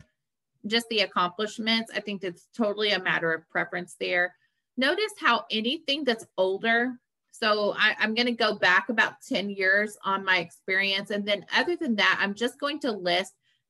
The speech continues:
company names, locations, and what I did at that company under a previous work experience section. I don't think that you have to go into a lot of details on older experience. And the great thing about that core competency section is that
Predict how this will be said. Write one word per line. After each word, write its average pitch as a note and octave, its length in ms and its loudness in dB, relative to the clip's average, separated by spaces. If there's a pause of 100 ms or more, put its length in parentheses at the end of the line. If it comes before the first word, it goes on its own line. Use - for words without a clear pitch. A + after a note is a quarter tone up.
company A#3+ 440 0
names, G#3 540 2
locations, G#3 680 -2
and G3 200 -4
what G#3 180 2
I F#3+ 120 4
did F3+ 240 -4
at F#3+ 100 -6
that G3 240 0
company F#3+ 420 -4
under F#3+ 280 0
a F3+ 160 -2
previous G3 440 -4
work D#3+ 280 -2
experience D#3 600 -6
section. G3+ 540 -4 (320)
I A#3 60 -2
don't C#4+ 180 0
think F4 180 -4
that - 140 -2 (160)
you A#3 200 0
have G3+ 280 4
to A3+ 120 -8
go G3+ 240 0
into G3+ 280 0
a F#3+ 40 0
lot F3 220 4
of E3+ 120 0
details G3+ 460 -2
on F3+ 320 -2 (120)
older F#3+ 260 -2
experience. E3+ 800 -4
And G#3 100 -2
the G#3+ 80 -4
great A#3+ 480 -2
thing C#4 160 -4
about G#3 300 -2
that - 160 0 (120)
core E3+ 320 0
competency G3+ 680 -4
section G#3+ 600 -4 (380)
is G#3 240 0
that F#3+ 300 2